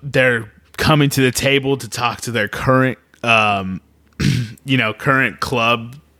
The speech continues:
schedule. Like, the English sides were coming to talk to the English teams. <laughs> And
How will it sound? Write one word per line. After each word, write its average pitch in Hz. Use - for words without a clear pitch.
schedule. 127
Like, 107
the 110
English 117
sides 107
were 107
coming 107
to 104
talk 98
to -
the 101
English 101
teams. 98
<laughs> -
And 180